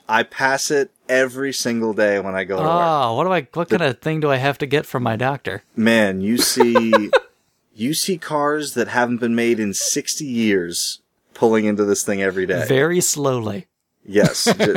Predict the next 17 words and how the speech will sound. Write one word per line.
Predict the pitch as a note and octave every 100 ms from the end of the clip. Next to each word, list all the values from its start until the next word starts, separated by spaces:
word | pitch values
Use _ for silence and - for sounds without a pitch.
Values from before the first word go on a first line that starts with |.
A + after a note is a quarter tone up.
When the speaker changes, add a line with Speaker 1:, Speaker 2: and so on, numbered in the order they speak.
| F3+
Speaker 1:
like, | G2 - - - - -
uh, | A2+ F#2 -
like, | G2 F#2
s-, | -
like, | D#2+ G2+ -
what | A#2+
the |
hell | D3+ D3+ C#3
is | A#2+
that? | D3 A#2+ F#2
Like, | G2
oh, | A2+ A#2+ G#2+ F2+ _
it's, | G2+ - - - G2+
it's | G2
the | - F#2
marijuana | F#2 F#2 E2+ F2 E2
place. | - -